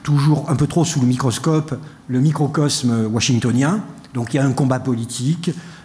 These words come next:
mais je ne suis pas sûr vraiment que les, euh, que les Américains, euh, dans leur ensemble, vraiment critiquent, euh, critiquent l'accord. Nous sommes en campagne électorale. Et un des éléments de la campagne électorale, euh, d'ailleurs, euh,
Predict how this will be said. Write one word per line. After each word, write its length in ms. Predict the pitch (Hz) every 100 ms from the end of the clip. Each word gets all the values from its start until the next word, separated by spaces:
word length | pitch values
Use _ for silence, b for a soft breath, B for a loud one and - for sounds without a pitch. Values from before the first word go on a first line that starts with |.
| -
mais 80 |
je 100 | 151
ne 40 | 180
suis 120 | 175
pas 120 | 160
sûr 260 | 147 - 202
vraiment 420 | - 135 147 175
que 140 | 180
les, 340 | 143 135 127 120
euh, 200 | 117 113
que 140 | -
les 200 | 123 120
Américains, 580 | 127 123 120 123 143 147 B B B 131
euh, 60 |
dans 160 | 117 123
leur 160 | 120
ensemble, 680 | 113 113 - 147 147 123 107 - B -
vraiment 320 | 120 127 139
critiquent, 600 | 135 135 - 143 127 -
euh, 520 | 117 117 113 117 117 117
critiquent 400 | - 120 127 123
l'accord. 360 | 110 117 107 - - B B B
Nous 160 | 143 165
sommes 340 | 170 196 202 147
en 100 | 143
campagne 400 | 143 127 139 131
électorale. 560 | 117 110 117 104 104 110 - B B
Et 60 | 127
un 80 | 139
des 240 | 160 147
éléments 380 | 170 156 175 185
de 60 |
la 60 | 147
campagne 400 | 160 139 139 131
électorale, 720 | 127 123 139 127 143 180 175 185 B B B -
euh, 200 | 127 127 127
d'ailleurs, 360 | 147 185 147
euh, 100 | 123